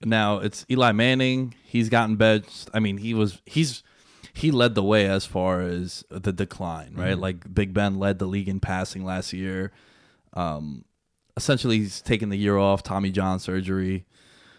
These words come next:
Speaker 1: Uh, and then Rivers kinda just, you're right. Like, it's dope when your guy's durable, but then I think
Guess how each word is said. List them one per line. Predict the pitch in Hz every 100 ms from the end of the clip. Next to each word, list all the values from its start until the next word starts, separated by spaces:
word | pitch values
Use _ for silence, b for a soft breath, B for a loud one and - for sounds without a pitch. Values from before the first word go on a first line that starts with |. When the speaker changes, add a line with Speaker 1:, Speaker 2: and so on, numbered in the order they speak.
| b b b -
Speaker 1:
Uh, | 85 82 80 69 65 57 52 50 50 67
and | 95
then | 92
Rivers | 92 117 123 92 87 92
kinda | - 92 92 90
just, | 90 87 - - - -
you're | 101 117
right. | 143 180 98 - -
Like, | 120 120
it's | 139 104
dope | 104 - 170 202
when | 175
your | 156 123
guy's | 123 120 127 92
durable, | 104 104 131 139 165 190 - - -
but | - 107
then | 117 110
I | 101
think | 101 131 123